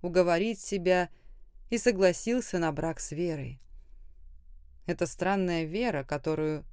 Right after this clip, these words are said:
так сильно обожает моя мать. Вся эта ситуация вводит меня сейчас в депрессию,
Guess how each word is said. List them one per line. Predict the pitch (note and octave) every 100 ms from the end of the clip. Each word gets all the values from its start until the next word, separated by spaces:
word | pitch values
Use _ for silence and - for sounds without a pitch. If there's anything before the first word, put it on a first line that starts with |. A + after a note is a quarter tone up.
| - - - -
так | A#3 -
сильно | - F#3 A3 G#3 F3
обожает | D3+ D3 C#3+ D#3+ D3+ C#3+ -
моя | D#3+ D3 C#3+
мать. | C3+ B2+ A#2+ - - - - - - - - - - - - - - - - -
Вся | - C4
эта | C4 A#3+
ситуация | A3+ A3 A3 A3+ B3+ - G#3+ G3
вводит | E3+ E3+ G3 F#3 F3+
меня | F3+ F3 E3+
сейчас | D#3+ D#3 - D#3+ D3
в | D3
депрессию, | D3 D#3+ D3 C#3 - - -